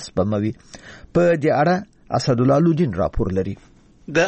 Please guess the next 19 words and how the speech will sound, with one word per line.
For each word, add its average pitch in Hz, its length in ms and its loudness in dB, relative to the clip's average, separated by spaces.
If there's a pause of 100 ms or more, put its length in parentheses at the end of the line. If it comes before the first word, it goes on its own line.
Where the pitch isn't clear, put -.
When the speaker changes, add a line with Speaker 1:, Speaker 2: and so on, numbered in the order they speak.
(120)
Speaker 2:
افغان 214 340 -2
دولت 185 360 0
مرکچي 165 400 -2
پلاوی 165 360 2
وایي 160 300 2
د 135 180 -2
سولې 151 300 0
د 123 100 -4
خبرو 139 380 -2
پر 123 180 -2
سر 151 220 0
یې 156 160 0
د 127 100 -2
بېلابېلو 127 600 0
خواوو 147 380 2
مشورې 135 380 0 (100)
او 131 180 0
نظرونه 156 500 0
اخیستي 180 420 -2